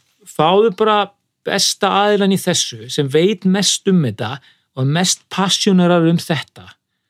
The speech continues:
til þess að gera þennan hlut. Og, veist, og svo tengir það með hinu fólkinu og þú svona, veist, og það sem ég reyna að gera er svona að reyna að, veist, segja, „Heyrðu, ok, við ætlum,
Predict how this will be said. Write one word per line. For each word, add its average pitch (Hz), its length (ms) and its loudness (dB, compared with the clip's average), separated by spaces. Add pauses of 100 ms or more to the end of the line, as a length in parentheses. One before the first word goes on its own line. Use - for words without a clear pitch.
(300)
til - 40 -4
þess 147 140 0
að - 100 -20
gera 180 240 2
þennan 156 380 0
hlut. - 400 -14 (640)
Og, 139 260 -2 (300)
veist, 156 200 0
og - 80 -2
svo 180 160 -2
tengir 196 560 0
það 190 240 2
með 185 160 2
hinu 196 320 2
fólkinu 123 560 -4
og - 720 -20
þú 170 180 0 (140)
svona, 180 320 2 (320)
veist, 160 160 -4
og 156 80 -2
það 160 160 0
sem 170 160 2
ég 190 260 4
reyna 190 220 2
að 143 80 -10
gera 135 320 2
er 135 80 -2
svona 156 220 0
að 156 80 0
reyna 160 180 0 (840)
að, 131 100 -8 (240)
veist, - 220 -6 (160)
segja, 160 340 0
„Heyrðu, 170 220 2
ok, 165 100 -8
við 156 160 2
ætlum, 180 220 -4